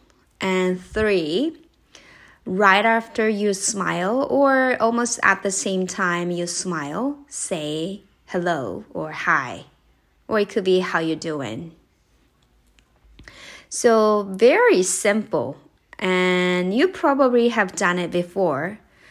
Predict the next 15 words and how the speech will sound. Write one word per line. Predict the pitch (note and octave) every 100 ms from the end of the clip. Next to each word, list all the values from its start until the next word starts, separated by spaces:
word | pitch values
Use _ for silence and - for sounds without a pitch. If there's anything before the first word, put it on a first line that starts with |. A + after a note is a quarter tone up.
| - - _ -
But | G#3+ G3+
the | G3+
key | - - C4+ D4+
here | D4+ A#3+ F3 D3+ -
is | E3+ D#3+ A3 A#3 - - _ _ G3
you | A3+ A3+
do | F#3+ G3+ G#3 G3+
it | F#3+ -
first | - G#3 F#3 D3+ D#3+ - - -
all | F3+ F3+ F#3+
the | G#3
time, | G3+ A3 F3+ E3 E3 E3
no | F#3 F3+
matter | F3+ F3+ F3+ F#3 F#3
what. | F3 F3 - - -